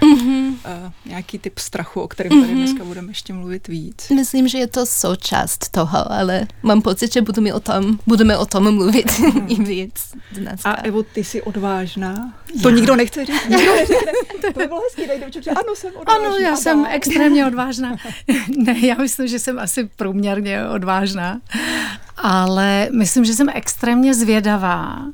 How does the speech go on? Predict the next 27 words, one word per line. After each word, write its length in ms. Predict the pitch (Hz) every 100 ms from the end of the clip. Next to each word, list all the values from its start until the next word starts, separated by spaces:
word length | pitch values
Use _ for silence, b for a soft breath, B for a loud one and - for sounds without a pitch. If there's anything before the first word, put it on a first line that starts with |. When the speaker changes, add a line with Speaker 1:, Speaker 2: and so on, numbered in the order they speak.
| -
Speaker 2:
Mhm. 360 | 202 190 180 220
Speaker 3:
A 140 | -
občas 460 | - 208 - 254 220
ta 180 | - 254
zvědavost 840 | 226 214 202 226 233 247 - -
mě 240 | 269 277 247
dovede 480 | 214 220 226 233
někam, 480 | 247 220 - 240 240
kdy 160 | 220 220
zpětně 480 | - 233 220 247 240
to 120 | 254
vypadá 420 | 233 226 220 226
jako 180 | 226 -
odvaha, 560 | 214 196 202 196 220
ale 280 | 226 - 208
je 120 | 208
to 200 | 202 -
jenom 280 | 226 220 220
prostě 300 | 214 196 -
nějaká 320 | 214 202 220
zvědavost, 600 | 220 214 196 208 220 214
eh, 480 | - 226 233 247 240
uvidět, 440 | 233 202 214 208 208
co, 160 | - 214
jaký 340 | 202 202 -
jsou 240 | 202 214 208
možnosti, 680 | 202 180 202 185 - 220